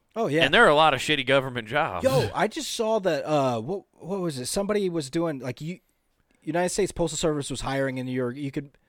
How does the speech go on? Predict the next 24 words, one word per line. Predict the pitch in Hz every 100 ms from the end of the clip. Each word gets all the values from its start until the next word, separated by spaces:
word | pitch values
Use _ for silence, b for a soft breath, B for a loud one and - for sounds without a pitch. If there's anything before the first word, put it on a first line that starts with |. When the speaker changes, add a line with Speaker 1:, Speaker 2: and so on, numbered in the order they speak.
| _ 135
Speaker 1:
they | 151
had | 156 160 123
one | 143
guy, | 156 147 131 120 - _ -
'cause | 139
they're | 135
paying | - 160 175 135 113
money, | 110 104
there's, | 107 - -
there's | 113 101
a |
shortage, | - 214 117 90
right? | 110 151 - b b b
Speaker 2:
Right. | 104 98 90
Speaker 1:
They, | 139 165 180 151
their | 147
top | 147 180 185 -
guy | 190
was | 185 -
making | 147 - _
forty-three | 170 151 - 151
hundred | 113 151 143 131 - _ _ _ _ _ -
every | 147 135
paycheck. | 139 127 - 85 -